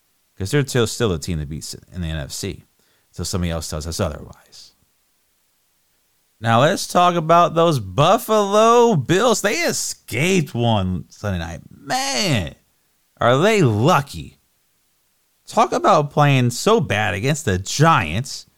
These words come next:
who's starting Tyrod Taylor as their quarterback. Saquon Barkley came back, had a couple nice runs. Josh Allen struggled. Nineteen of thirty, hundred sixty-nine yards, two touchdowns.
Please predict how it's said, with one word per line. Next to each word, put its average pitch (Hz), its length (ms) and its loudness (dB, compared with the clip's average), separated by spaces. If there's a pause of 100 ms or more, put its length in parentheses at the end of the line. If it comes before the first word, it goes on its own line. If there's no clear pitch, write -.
(160)
who's 123 160 -6
starting 175 320 0
Tyrod 233 720 2
Taylor 127 480 0
as 85 180 -2
their 82 140 -6
quarterback. 73 680 -10 (240)
Saquon 311 560 0
Barkley 180 300 0
came 156 300 -6
back, 160 180 -4
had - 120 -4
a 240 40 -6
couple 160 320 -2
nice 139 320 0
runs. 135 480 -2 (1600)
Josh 175 340 0
Allen 175 600 0 (340)
struggled. 151 840 -2 (640)
Nineteen 104 320 -6
of 107 140 -4
thirty, 113 440 -4 (1040)
hundred 131 260 0
sixty-nine 143 580 -2
yards, 127 340 -2
two 131 200 -4
touchdowns. - 580 -6